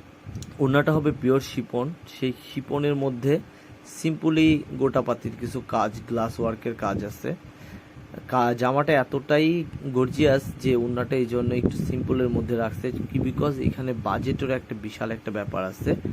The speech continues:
আর জামাটার প্রাইস হবে ফিক্সড চোদ্দোশো পঞ্চাশ। যদি ভালো লাগে কারোর, পারচেজ করতে পারেন।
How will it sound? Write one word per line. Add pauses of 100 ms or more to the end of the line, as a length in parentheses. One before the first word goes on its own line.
(440)
আর
জামাটার
প্রাইস
হবে (120)
ফিক্সড (140)
চোদ্দোশো (120)
পঞ্চাশ। (1300)
যদি
ভালো
লাগে
কারোর, (460)
পারচেজ (100)
করতে
পারেন।